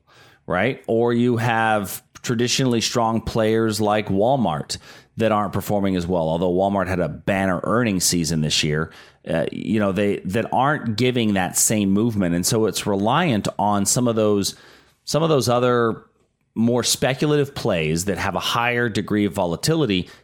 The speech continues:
in order to, to move that account. And the moving of that account through the speculative plays is what gives you what's called alpha, right? Alpha is the movement of your, of your account, uh,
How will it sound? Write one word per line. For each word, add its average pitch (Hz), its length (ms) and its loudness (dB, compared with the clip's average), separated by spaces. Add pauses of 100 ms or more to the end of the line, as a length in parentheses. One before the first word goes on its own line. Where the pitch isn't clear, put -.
in 113 100 0
order 117 320 0
to, 101 180 0 (100)
to 113 100 -2
move 95 340 0
that 87 140 0
account. - 460 -6
And 98 120 0
the 98 60 2
moving 135 540 4
of 143 100 0
that 120 160 0
account 92 420 -2
through 95 140 -2
the 85 100 0
speculative 110 680 -2
plays 101 480 0 (400)
is 120 180 0
what 113 220 -2
gives 110 240 0
you 113 100 2
what's 101 220 0
called 92 280 -2
alpha, 80 480 -4 (420)
right? 101 280 -2 (640)
Alpha 120 640 0
is 110 340 2
the 107 80 -2
movement 107 680 2
of 92 160 -2
your, 92 760 0 (100)
of 95 140 -2
your 92 200 0
account, 101 680 -2 (360)
uh, 82 320 -2